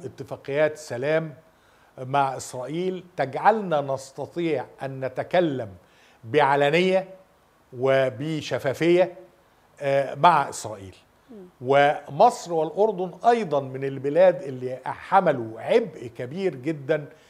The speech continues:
Speaker 1: من أعباء القضية الفلسطينية. الأردن،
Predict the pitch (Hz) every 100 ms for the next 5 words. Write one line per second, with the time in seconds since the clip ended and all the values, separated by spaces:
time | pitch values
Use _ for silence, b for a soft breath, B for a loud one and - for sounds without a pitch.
0 | b b - 131 147 127 120 180 190 113
1 | - 123 143 110 - 107 - 117 113 98
2 | 98 - 127 127 120 123 120 120 120 -
3 | - 190 202 175 196